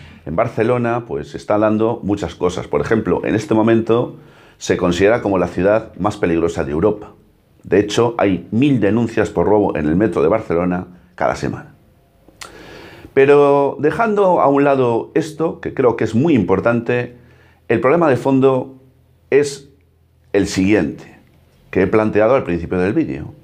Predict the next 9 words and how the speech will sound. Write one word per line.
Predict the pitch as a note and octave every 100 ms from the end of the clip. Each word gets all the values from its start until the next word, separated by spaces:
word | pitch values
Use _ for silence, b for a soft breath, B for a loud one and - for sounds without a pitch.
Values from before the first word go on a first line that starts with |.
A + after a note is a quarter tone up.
| _ _ B B B B B B B
¿Realmente | F2+ G2+ D#3+ F#3 F3
el | B2+
Estado | A#2+ C3 A#2+
está | A2 A2
cumpliendo | G2+ G2 G2 A2 G2+ F#2+ D#2+ -
con | G2
la | F#2
misión | F#2 F2 B2 A#2+ G2+ F2+ F2+ B B B B B B
que | A2 G#2 G2+ F#2+ -